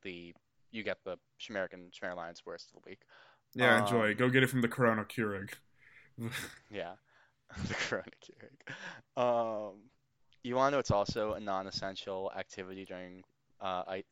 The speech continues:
Speaker 1: during quarantine that I did?
Speaker 2: What?
Speaker 1: Listening to a Joyner Lucas <laughs> album.
Speaker 2: The Joyner Lucas album.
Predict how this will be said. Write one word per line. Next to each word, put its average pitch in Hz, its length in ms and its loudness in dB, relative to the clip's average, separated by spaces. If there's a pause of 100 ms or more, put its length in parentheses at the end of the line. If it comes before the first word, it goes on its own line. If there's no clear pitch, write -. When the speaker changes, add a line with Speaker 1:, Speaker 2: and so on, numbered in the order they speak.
(120)
Speaker 1:
during 95 320 -4
quarantine 95 440 -6
that 90 120 -8
I 87 140 -2
did? 90 300 -8 (240)
Speaker 2:
What? 107 320 -4 (1080)
Speaker 1:
Listening 110 380 -6
to 98 140 -10
a 92 40 -6
Joyner 92 340 -10
Lucas 90 360 -8
<laughs> - 0 -
album. 95 400 -6 (1600)
Speaker 2:
The 120 100 -4
Joyner 117 340 2
Lucas 117 500 -4
album. - 680 -18